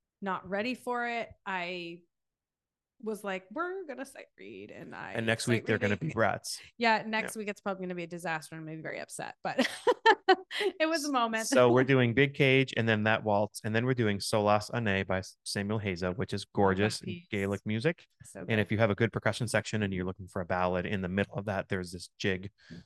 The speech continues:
Speaker 2: and, uh, it's super fun.
Speaker 1: Is there a flute solo at the beginning of that too?
Speaker 2: Piccolo
Speaker 1: Piccolo
Speaker 2: solo.
Speaker 1: solo.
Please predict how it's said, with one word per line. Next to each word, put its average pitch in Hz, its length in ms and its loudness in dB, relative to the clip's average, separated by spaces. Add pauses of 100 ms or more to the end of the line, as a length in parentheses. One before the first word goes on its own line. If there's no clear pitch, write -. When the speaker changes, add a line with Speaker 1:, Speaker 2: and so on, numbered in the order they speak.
(100)
Speaker 2:
and, 92 260 -2
uh, 92 220 2
it's 98 180 0
super - 260 -8
fun. - 220 -6
Speaker 1:
Is 120 60 -12 (100)
there 320 140 -2
a - 20 -8
flute 185 300 -10
solo 220 200 -4
at 214 80 -8
the 208 60 -20
beginning 214 320 -10
of 208 60 -12
that 208 180 -10
too? 214 320 -10
Speaker 2:
Piccolo 117 400 -2
Speaker 1:
Piccolo 233 380 -4
Speaker 2:
solo. - 20 -8
Speaker 1:
solo. - 240 -16